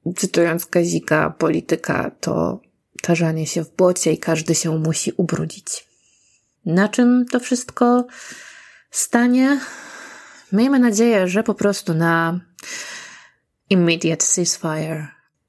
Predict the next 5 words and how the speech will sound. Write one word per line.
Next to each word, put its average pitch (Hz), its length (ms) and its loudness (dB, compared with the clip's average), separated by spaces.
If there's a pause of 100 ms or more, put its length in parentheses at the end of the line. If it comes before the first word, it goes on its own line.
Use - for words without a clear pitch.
(120)
i 190 80 4
zaprzestaniu 156 560 0
ataków, - 500 -10 (760)
czego 165 240 0
bardzo 165 580 2